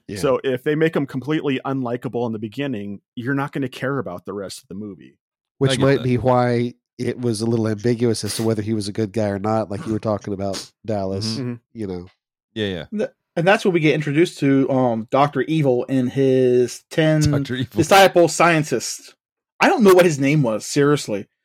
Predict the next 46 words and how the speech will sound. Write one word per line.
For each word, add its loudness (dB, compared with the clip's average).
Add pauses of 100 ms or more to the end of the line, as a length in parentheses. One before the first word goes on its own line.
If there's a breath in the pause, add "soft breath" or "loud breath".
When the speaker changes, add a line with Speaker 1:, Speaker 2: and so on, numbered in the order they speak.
(200)
Speaker 4:
I 4
just -4
know 4
he 0
was 2
the -2
guy 4
dressing 0
in 0
black 0
and -6
everyone 0
around -2
him -8 (320)
dresses -2
in -4
black -2
because, -6
you -10
know, -10 (460)
bad 2
people -8
wear -4
black. -12 (480)
Speaker 3:
I -2
was -2
Speaker 4:
Like 0
Speaker 3:
actually, -4
Speaker 4:
Johnny 2
Speaker 3:
I -2
didn't 0
Speaker 4:
Cash. -12
Speaker 3:
care -4
for -6
his -2
story -8 (220)
because -4
I -4
don't -2
feel -4
like -4
his -8
motive -4
was -6
ever -2
clear, -10